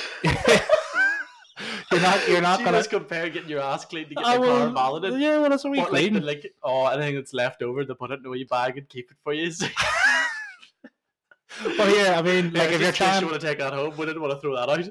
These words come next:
Speaker 1: well, if you're trying to get the roses blossom, like, what are you gonna do? You need a bit of, a
Speaker 2: You
Speaker 1: bit
Speaker 2: don't
Speaker 1: of
Speaker 2: clean
Speaker 1: human
Speaker 2: the
Speaker 1: touch.
Speaker 2: house unless you're expecting
Speaker 1: It's,
Speaker 2: visitors.
Speaker 1: you know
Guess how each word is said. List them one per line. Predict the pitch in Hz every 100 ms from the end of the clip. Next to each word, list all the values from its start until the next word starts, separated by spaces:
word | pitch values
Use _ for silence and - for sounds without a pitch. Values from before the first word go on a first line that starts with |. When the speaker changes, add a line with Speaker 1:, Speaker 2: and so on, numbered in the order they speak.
| -
Speaker 1:
well, | 196 196
if | 190
you're | 190
trying | 180 202 190
to |
get | 139 131
the | 110
roses | 104 123 175
blossom, | 180 202 196 196 175 143 -
like, | 117 -
what | 123
are |
you | 107
gonna | 107
do? | 98 117
You | 180
need | 156 147
a |
bit | 120
of, | 107 107 -
a |
Speaker 2:
You |
Speaker 1:
bit | 123
Speaker 2:
don't | 143
Speaker 1:
of |
Speaker 2:
clean | 113
Speaker 1:
human | 131 123
Speaker 2:
the |
Speaker 1:
touch. | 120
Speaker 2:
house | 127
unless | 127 117 113
you're | 117
expecting | - 107 - 113
Speaker 1:
It's, | 110
Speaker 2:
visitors. | 123 151 - - -
Speaker 1:
you | 135
know | 143 156 156 143